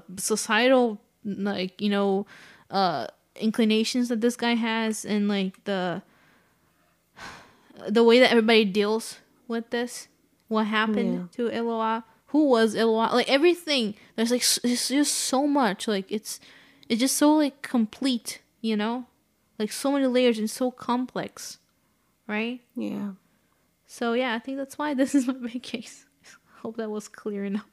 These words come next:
Speaker 1: I don't know.
Speaker 2: <sighs> I think I'm gonna watch The Golden Girls to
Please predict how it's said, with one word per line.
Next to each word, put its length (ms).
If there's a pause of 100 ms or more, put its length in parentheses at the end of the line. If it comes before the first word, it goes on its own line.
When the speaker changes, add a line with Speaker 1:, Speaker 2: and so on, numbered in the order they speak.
Speaker 1:
I 140
don't 160
know. 140 (3250)
Speaker 2:
<sighs> 20 (1600)
I 240 (100)
think 200
I'm 140
gonna 240
watch 340
The 80
Golden 420
Girls 340
to 100